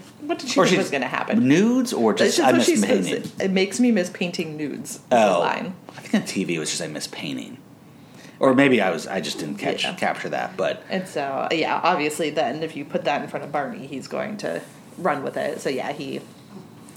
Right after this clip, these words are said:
Speaker 1: tries to convince her that, yeah, she should paint him.
Speaker 2: But we're back in a universe where pe-, where people think that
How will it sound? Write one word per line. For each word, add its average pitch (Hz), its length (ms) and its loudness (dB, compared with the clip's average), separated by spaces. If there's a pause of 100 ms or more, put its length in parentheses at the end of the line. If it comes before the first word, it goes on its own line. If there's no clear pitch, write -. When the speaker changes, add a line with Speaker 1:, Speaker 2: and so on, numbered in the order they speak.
(100)
Speaker 1:
tries 170 280 0
to - 80 -12
convince 151 360 -6
her 127 280 -8
that, - 260 -8
yeah, - 200 -10 (380)
she - 140 -10
should - 160 -12
paint - 200 -10
him. - 260 -10 (320)
Speaker 2:
But 139 80 -4
we're 156 100 0
back 190 260 2
in 185 120 6
a - 20 8
universe 113 500 6
where 92 100 -4
pe-, 113 180 -2
where 101 320 0
people 135 340 2
think 101 340 0
that 80 140 -4